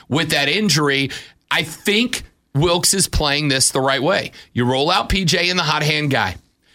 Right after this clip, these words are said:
If P J goes out there this Saturday or this Sunday against Atlanta, and Atlanta, by the way, that's down to, like, their nineteenth defensive back, they're banged up. If P J goes out there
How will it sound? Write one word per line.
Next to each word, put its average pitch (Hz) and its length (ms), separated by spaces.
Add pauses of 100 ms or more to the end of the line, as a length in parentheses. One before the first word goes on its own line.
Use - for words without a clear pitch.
(120)
If - 140
P 160 140
J 190 160
goes 185 240
out 175 180
there 175 140
this 170 180
Saturday 165 300
or 160 120
this 151 160
Sunday 165 280
against 151 280
Atlanta, 147 260
and 180 180
Atlanta, 214 260
by 196 140
the 160 60
way, 151 100
that's 139 160
down 180 160
to, 175 60
like, 170 180
their 160 80
nineteenth 151 520
defensive 139 500
back, 110 360
they're 151 220
banged 160 460
up. 151 340 (560)
If 156 180
P 214 160
J 233 220
goes 190 240
out 175 240
there 120 280